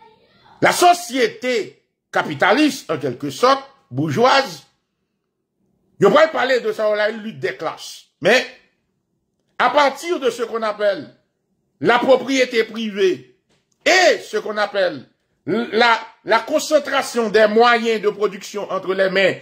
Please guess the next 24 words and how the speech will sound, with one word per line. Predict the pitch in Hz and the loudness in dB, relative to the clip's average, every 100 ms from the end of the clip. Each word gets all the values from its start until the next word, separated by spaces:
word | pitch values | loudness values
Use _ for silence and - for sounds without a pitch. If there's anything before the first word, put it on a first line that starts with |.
| - _ - | -16 _ -8
d'une | 131 202 | -4 -2
minorité | 202 196 196 202 190 190 180 139 - _ _ - | -2 4 4 4 4 4 4 2 -10 _ _ -6
possédante, | 156 147 160 254 381 370 - _ _ _ _ _ _ _ _ - | -4 -2 2 4 4 2 -8 _ _ _ _ _ _ _ _ -8
il | 220 | 0
va | 277 285 | 2 2
déterminer | 294 285 285 269 269 262 254 254 | 2 -2 2 0 0 -2 -2 -2
en | 214 | -2
quelque | 202 190 165 | -4 -4 -4
sorte | 214 226 135 | -2 -4 -2
deux | 110 285 277 - _ _ _ _ _ | 4 4 4 0 _ _ _ _ _
catégories | 262 269 254 220 233 285 302 - _ _ _ _ | -2 2 2 4 4 2 -4 -10 _ _ _ _
antagonistes | 208 226 233 202 214 214 294 - - | 0 2 2 4 2 2 -4 -8 -8
en | 185 | -6
dedans | 170 190 | -4 -6
société. | 165 131 131 104 98 - _ _ _ _ _ _ - | -8 -10 -14 -16 -18 -20 _ _ _ _ _ _ -2
D'un | 233 285 | 2 6
côté, | 302 285 247 226 | 6 6 2 -4
vous | 147 170 | -6 -8
avez | 170 160 165 123 _ _ _ _ _ _ _ _ _ _ - | -8 -6 -10 -14 _ _ _ _ _ _ _ _ _ _ -2
moun | 151 208 | 2 2
qui | 208 | 4
pas | 190 | 2
possède | 156 151 156 131 | 2 -2 -6 -6
yo, | 120 - | -8 -10